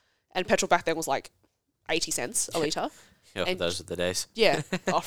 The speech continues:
Speaker 1: right. There was one time in covid where it was down to ninety something cents. I'm like, "This is great, but we're not going anywhere."
Speaker 2: Yeah, it's a stockpile.
Speaker 1: Yeah, if only you could.
Speaker 2: <laughs> I know.
Speaker 1: Um, she couldn't, yeah, put, like, petrol in the car, or she couldn't afford to buy me milk. But I was always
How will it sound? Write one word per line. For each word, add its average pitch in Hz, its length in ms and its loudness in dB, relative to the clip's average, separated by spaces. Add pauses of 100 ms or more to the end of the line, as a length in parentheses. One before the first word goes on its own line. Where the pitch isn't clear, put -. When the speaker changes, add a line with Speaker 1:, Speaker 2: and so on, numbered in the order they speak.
Speaker 1:
right. 185 360 -4 (260)
There 240 100 10
was 240 140 6
one 269 160 8
time 294 160 4
in 190 80 -2
covid 190 220 4
where 160 80 -4
it 170 60 6
was 170 80 2
down 170 120 4
to 202 80 -4
ninety 165 280 0
something 160 200 -4
cents. 156 220 -4
I'm 175 80 2
like, 175 100 4
"This 240 120 2
is - 60 2
great, 240 220 8
but 185 80 2
we're 170 80 6
not 214 140 6
going 185 220 8
anywhere." 135 340 -2
Speaker 2:
Yeah, 107 200 0 (300)
it's 82 160 0
a - 60 6
stockpile. 92 680 4 (140)
Speaker 1:
Yeah, 165 200 6 (240)
if - 140 -2
only 160 160 0
you 147 140 -4
could. 147 340 -2
Speaker 2:
<laughs> - 40 -8
I - 100 -2 (480)
know. 170 60 -2
Speaker 1:
Um, 151 540 -2
she - 220 -4
couldn't, 196 320 -4
yeah, 175 120 2 (280)
put, - 160 -12 (580)
like, 185 220 -2
petrol 226 280 -2
in 208 40 -4
the 208 80 -6
car, 190 680 4 (520)
or 175 160 -2
she 175 160 0
couldn't 175 300 -4
afford 170 300 -2
to - 80 -2
buy 160 280 0
me 160 160 -4
milk. 151 380 -8 (840)
But 175 100 -4
I 165 100 6
was 170 120 2
always 180 680 2